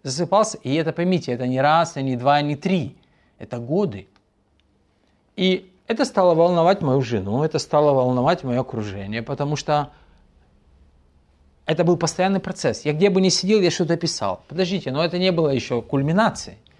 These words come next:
Потом из меня поперло. То есть, когда вы наполняетесь, есть огромная вероятность, потому что будет переливаться через края. Вот это было самое интересное. Когда у меня поперло,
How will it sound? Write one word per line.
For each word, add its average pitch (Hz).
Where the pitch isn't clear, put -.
Потом 185
из 151
меня 147
поперло. 147
То 139
есть, 123
когда 139
вы 143
наполняетесь, 135
есть 135
огромная 160
вероятность, 131
потому 135
что 135
будет 123
переливаться 117
через 156
края. 131
Вот 143
это 196
было 165
самое 120
интересное. 104
Когда 175
у 175
меня 160
поперло, 135